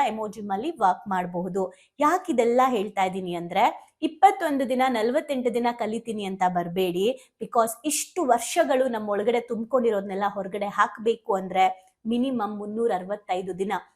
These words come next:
ನೀವು ನಿಮ್ಗೋಸ್ಕರ ಟೈಮ್ ಕೊಡಿ. ಯಾವಾಗ ಈ ವಿಡಿಯೋ ನೋಡ್ತೀರಾ ಅವಾಗಿಂದನೇ ಹೊಸ ವರ್ಷ ಸ್ಟಾರ್ಟ್ ಆಗುತ್ತೆ. And ಈ ಒಂದು ಕ್ಲಾಸಸ್ ಎರಡ್ ಸಾವಿರದ ಇಪ್ಪತ್ತಾರು ಜನವರಿಯಿಂದ ನಾವು ಶುರು ಮಾಡ್ತಾ ಇದ್ದೀವಿ. ನಿಮ್ಮ ಮಕ್ಳಿಗೂ ಸಂಸ್ಕಾರ ಅನ್ನೋ ವರ್ಕ್‌ಶಾಪ್ ಜನವರಿಯಿಂದ ಸ್ಟಾರ್ಟ್ ಆಗುತ್ತೆ.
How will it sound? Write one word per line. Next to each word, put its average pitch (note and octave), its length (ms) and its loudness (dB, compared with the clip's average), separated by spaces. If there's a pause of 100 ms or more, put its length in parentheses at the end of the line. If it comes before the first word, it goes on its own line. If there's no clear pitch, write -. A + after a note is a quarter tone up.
(100)
ನೀವು A3 200 -2
ನಿಮ್ಗೋಸ್ಕರ G3+ 680 -4
ಟೈಮ್ F3 320 -2
ಕೊಡಿ. F3 220 -4 (360)
ಯಾವಾಗ C#4 480 8 (160)
ಈ B3+ 100 0
ವಿಡಿಯೋ B3 360 0
ನೋಡ್ತೀರಾ G3+ 560 0 (420)
ಅವಾಗಿಂದನೇ A#3+ 680 8
ಹೊಸ G3+ 320 -4
ವರ್ಷ G3 320 -2
ಸ್ಟಾರ್ಟ್ F3+ 340 -4
ಆಗುತ್ತೆ. F3 360 -2 (440)
And A3 120 -4 (160)
ಈ D#4+ 120 4
ಒಂದು D4 300 4
ಕ್ಲಾಸಸ್ G3+ 540 0 (120)
ಎರಡ್ A3 180 -4
ಸಾವಿರದ G3+ 220 -6
ಇಪ್ಪತ್ತಾರು B3+ 720 0
ಜನವರಿಯಿಂದ A#3+ 640 -2
ನಾವು G3 260 -4
ಶುರು G3 260 -8
ಮಾಡ್ತಾ F3+ 380 -2
ಇದ್ದೀವಿ. F3+ 360 -2 (380)
ನಿಮ್ಮ B3 200 2
ಮಕ್ಳಿಗೂ C#4 560 0
ಸಂಸ್ಕಾರ D4+ 640 0
ಅನ್ನೋ A3 280 0
ವರ್ಕ್‌ಶಾಪ್ G3 580 2 (120)
ಜನವರಿಯಿಂದ A3 580 0
ಸ್ಟಾರ್ಟ್ F3+ 320 -2
ಆಗುತ್ತೆ. F3+ 400 0